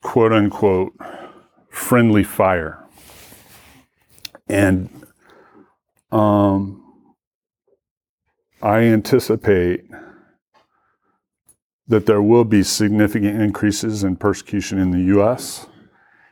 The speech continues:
And I think a high proportion of that is gonna be friendly fire.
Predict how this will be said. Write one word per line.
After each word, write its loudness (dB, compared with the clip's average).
And 0
I 2
think 0
a 2
high -2
proportion -2
of -8
that -2
is -2
gonna 2
be 2
friendly 0
fire. -6